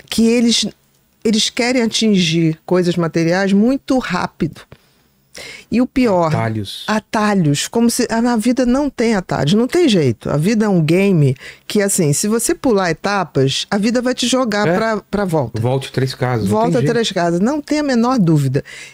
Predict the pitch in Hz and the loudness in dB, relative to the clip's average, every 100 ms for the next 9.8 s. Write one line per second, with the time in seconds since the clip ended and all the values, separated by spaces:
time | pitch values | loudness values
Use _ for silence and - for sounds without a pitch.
0 | - 233 247 302 - 240 220 - 208 - | -2 0 2 0 -4 -2 -2 0 -2 0
1 | 185 190 208 180 196 190 175 170 175 165 | 0 0 0 0 0 2 2 4 2 2
2 | 160 151 160 - 180 - 185 202 233 214 | 2 2 0 0 -4 -2 0 0 0 0
3 | 196 180 170 170 202 226 247 262 269 - | 2 2 0 -2 0 2 4 4 2 0
4 | 156 147 147 175 _ _ _ 190 190 220 | 0 2 2 -2 _ _ _ 2 4 2
5 | 226 190 147 165 156 147 151 143 131 135 | 2 0 0 -2 -4 -4 0 2 2 2
6 | - 180 226 107 - - - - 233 285 | 0 0 0 -4 -14 -20 -20 -6 0 2
7 | 269 269 262 277 220 190 175 120 120 110 | 2 2 0 -2 0 0 0 0 0 0
8 | 156 135 - 120 120 127 107 123 - 120 | -2 -2 -2 -2 0 0 -2 -4 -6 -8
9 | 127 220 147 151 135 175 - 180 | -4 -4 -4 -4 -2 -4 -4 -10